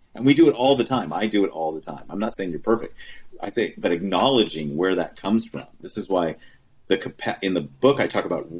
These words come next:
resilience starts in vulnerable self-reflection. Almost nobody, we all thought resilience starts in getting stronger. No, it actually starts in getting more vulnerable,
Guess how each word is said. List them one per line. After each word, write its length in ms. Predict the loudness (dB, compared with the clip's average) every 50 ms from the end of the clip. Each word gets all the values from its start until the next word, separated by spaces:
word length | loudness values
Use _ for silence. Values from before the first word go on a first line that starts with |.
| -2 2
resilience 880 | 2 2 0 -2 -10 -14 -6 2 4 6 6 6 6 4 2 0 -4 -8 -8 -8
starts 680 | -8 -8 -6 -2 2 2 4 6 4 4 2 -4 -10 -8
in 200 | -8 -8 -10 -8
vulnerable 580 | -4 0 2 2 4 4 4 2 2 2 -2 -2
self-reflection. 1080 | 0 2 2 2 2 2 0 -4 -4 -2 -2 -2 -2 -4 -6 -12 -12 -12 -12 -14 -18 -20 _ -20 -20 _ _ _ _ _ _ _ _ _ _ _ _ _ _ 2
Almost 320 | 2 4 4 4 4 4
nobody, 320 | 2 4 6 6 6 6 6 8
we 140 | 8 8
all 120 | 8 6 4
thought 280 | 4 2 0 2 2
resilience 380 | 0 2 4 4 4 4 2 2
starts 220 | 4 2 2 4 4
in 60 | 4
getting 220 | 4 4 4 4
stronger. 520 | 0 -2 0 2 2 4 4 2 0 -2 -4 0
No, 180 | 2 2 2
it 80 | 2 2 0
actually 280 | -2 -2 -2 -2 -4 -2
starts 220 | 0 0 -2 -2
in 60 | -4
getting 180 | -6 -6 -8 -8
more 120 | -10 -10
vulnerable, 500 | -8 -6 -6 -6 -6 -6 -10 -14 -18 _